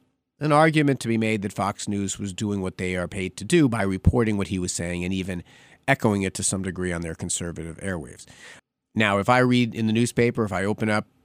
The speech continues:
you know, if I listen to Noam Layton do an update on the news and he announces, breaks in to say Dominion Voting has, has won the case and the judge has decided to bankrupt Fox News, I mean, I, you know, yes, I believe Fox News is a, a harmful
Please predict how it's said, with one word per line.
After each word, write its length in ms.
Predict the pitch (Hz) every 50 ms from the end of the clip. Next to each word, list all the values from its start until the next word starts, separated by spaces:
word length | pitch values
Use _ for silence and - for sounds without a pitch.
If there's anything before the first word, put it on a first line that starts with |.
| _ -
you 100 | - 107
know, 300 | 98 95 98 101 104 101
if 100 | 90 92
I 120 | 98 95 95
listen 420 | 90 - - 110 113 - - 98
to 100 | - 101
Noam 200 | 104 110 110 104
Layton 260 | 110 110 101 82 104
do 180 | 101 110 110 107
an 80 | 104 104
update 320 | 107 - 113 107 104 104
on 60 | 101
the 80 | 101 98
news 340 | 101 104 104 107 104 - -
and 80 | 98
he 60 | 95
announces, 440 | 92 98 101 98 104 101 - - 98
breaks 360 | 87 104 101 104 - - -
in 100 | 107 104
to 120 | - - 92
say 380 | - - 104 104 104 104 101 _ _ _ - - - _ _ -
Dominion 360 | 104 98 104 104 104 104 98
Voting 400 | 98 101 104 104 104 104 101 98
has, 480 | 98 95 87 85 82 82 87 - - _ _ _ _ _ _ _ _ _ _ _ _ -
has 260 | - 104 101 101 92
won 220 | 98 113 123 120 117
the 100 | 113 107
case 500 | - 120 117 117 120 120 - - - 120
and 300 | 107 98 98 95 98 95
the 80 | 95
judge 360 | 92 87 104 107 107 104 -
has 100 | - 101
decided 520 | - - 101 - 98 95 104 104 107 104 -
to 120 | - 104 95
bankrupt 540 | 87 - 104 104 117 110 - 110 104 -
Fox 280 | - 110 110 - - -
News, 260 | 117 120 120 120 110
I 80 | 117 117
mean, 100 | 113 113
I, 140 | 117 120 120
you 380 | 113 101 98 101 - 131 95
know, 100 | 85 - - - - - - - - - -
yes, 300 | - 104 95 80 90 -
I 80 | 101 98
believe 280 | 90 104 98 101 92 -
Fox 280 | 101 95 92 - -
News 220 | 101 90 90 98 101
is 180 | 95 92 104
a, 200 | 110 90 87 82 _ _ - - - - _ - -
a 120 | 104 101
harmful 640 | - 113 113 113 110 - - 107 95 90 90 87 82